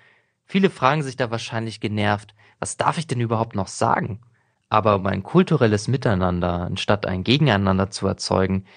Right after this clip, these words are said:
ist es wichtig, als eigenständig denkender Mensch sich seiner Vorurteile immer wieder bewusst zu machen und sie auch zu überdenken. Rassismus und Vorurteile stecken nämlich häufig tief in den alltäglichen Dingen,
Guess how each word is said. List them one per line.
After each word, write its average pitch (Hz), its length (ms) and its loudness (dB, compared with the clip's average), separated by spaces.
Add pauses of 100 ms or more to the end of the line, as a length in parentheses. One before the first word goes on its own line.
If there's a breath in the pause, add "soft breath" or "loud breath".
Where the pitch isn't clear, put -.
(160 soft breath)
ist - 220 -6
es 113 180 -8
wichtig, 139 400 -2
als - 240 -6
eigenständig 127 640 0 (180)
denkender 110 400 0
Mensch 104 380 0
sich 107 160 -6
seiner 101 240 -2
Vorurteile 117 680 0 (100)
immer 151 320 6
wieder 120 180 4
bewusst 113 460 -2
zu - 80 -2
machen 101 400 0 (240 loud breath)
und 147 200 2
sie 104 300 -2 (400 soft breath)
auch 95 280 -2
zu - 200 -8
überdenken. 95 640 -2 (560)
Rassismus 131 680 -2
und 117 80 -8
Vorurteile 120 640 -2
stecken 113 300 -8
nämlich 117 420 -8
häufig 170 460 -2
tief - 520 -8
in 135 140 -6
den 127 140 -4
alltäglichen 117 640 -6
Dingen, 127 300 -4